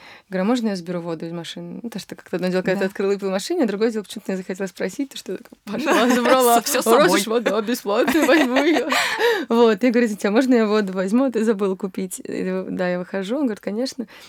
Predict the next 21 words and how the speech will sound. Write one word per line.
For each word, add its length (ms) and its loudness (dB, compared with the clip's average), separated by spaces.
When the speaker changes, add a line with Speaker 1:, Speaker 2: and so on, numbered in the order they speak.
Speaker 1:
И 60 -4
он 80 -4
такой: 200 -4
«Девушка», 400 0
я 40 -8
такая: 200 -8
«Да». 100 -6
Он 60 -6
такой: 180 -6
«Вы 60 2
очень 240 2
добрая». 460 -2
И 60 2
мне 140 8
как-то 260 -4
стало 340 2
так 280 0
Speaker 2:
Мгм. 100 -2
Speaker 1:
радостно 540 2
от 140 -4
этого, 360 -2